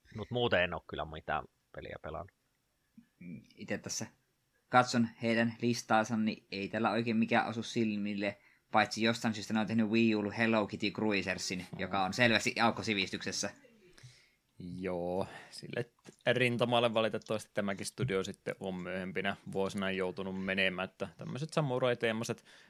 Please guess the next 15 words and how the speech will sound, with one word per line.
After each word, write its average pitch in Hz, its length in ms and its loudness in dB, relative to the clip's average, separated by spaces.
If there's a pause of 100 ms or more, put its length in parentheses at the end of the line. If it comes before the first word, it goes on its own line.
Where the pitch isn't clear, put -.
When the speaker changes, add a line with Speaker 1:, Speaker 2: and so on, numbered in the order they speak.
(200)
Speaker 3:
pelit 107 300 2
heitä 104 220 -2
tuntui 104 380 -4 (300)
ensin 127 340 0
kiinnostavat, 104 640 -2
että 101 120 -6
tehtiin 92 320 -6
Bushido 95 360 -6
Bladea 87 380 -6
ja 87 60 -6
Squarea 113 580 2
varten, 101 460 2
ja 92 160 0
sitten 92 440 -6
kun 92 220 -6